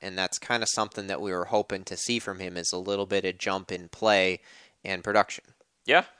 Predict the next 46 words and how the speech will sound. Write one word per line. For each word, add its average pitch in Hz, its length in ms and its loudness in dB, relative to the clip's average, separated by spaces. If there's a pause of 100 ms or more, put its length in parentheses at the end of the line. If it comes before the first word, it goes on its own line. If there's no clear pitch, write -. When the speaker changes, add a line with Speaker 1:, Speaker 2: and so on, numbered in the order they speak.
(140)
Speaker 2:
he 101 120 -6
had 107 120 -2
a 104 80 -4
really 110 320 0
nice 104 260 -4
weekend. - 380 -10 (800)
Speaker 1:
So 135 160 10
it's 131 100 6
four 208 300 10
to 185 80 10
one. 139 360 8
And 139 120 8
at 147 140 2
this 240 160 6
point, 127 420 6 (100)
like, 117 320 8
okay, 123 300 4
so 127 180 6
then 147 300 6
the 143 100 6
next 156 280 6
point 165 280 4
I 127 60 6
have 123 200 6
that 113 120 8
I've 101 100 2
written 110 280 0
down 98 260 4
is 90 240 -2 (100)
at 107 220 0
halfway 151 420 4
through 139 240 0
this 117 220 2
game, 87 420 -2 (320)
so - 140 0
you've 110 300 0
had 104 340 6
the 104 80 -2 (120)
entire 151 320 8
first - 360 4
game - 240 -2 (120)
that 95 100 -4
Michigan 98 400 -2
just 92 200 -4 (280)
really 110 300 2
dominates. 64 560 0